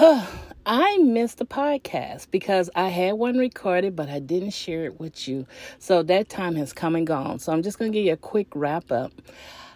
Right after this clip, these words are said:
I struggled the first three weeks of NaNoWriMo, Camp NaNoWriMo, with editing. Uh, I thought it would be the same as writing your first draft where you just write.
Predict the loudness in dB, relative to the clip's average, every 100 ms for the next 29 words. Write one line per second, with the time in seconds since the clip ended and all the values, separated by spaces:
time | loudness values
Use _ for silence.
0 | _ -2 0 -2 -10 0 2 4 2 0
1 | -2 -6 -8 -8 _ 4 6 4 2 -8
2 | -16 -14 -2 0 0 -2 -2 0 -2 -8
3 | -12 -10 -10 -2 2 4 2 2 0 0
4 | 0 0 -2 -6 -8 -14 -10 -6 -4 -2
5 | -2 -4 -4 -4 -4 -8 -12 -20 -20 -20
6 | -20 -14 0 2 2 0 0 2 0 -2
7 | -8 -10 -20 -20 _ _ -20 -20 -4 2
8 | 4 2 0 -6 -6 -6 -4 -2 -2 0
9 | 0 -2 -4 0 2 4 2 0 -2 -4
10 | -2 -2 0 0 0 -2 -2 -4 -2 -2
11 | -2 -2 -2 -4 -4 -6 -2 -2 -4 -8
12 | -14 -2 0 2 0 -4 -10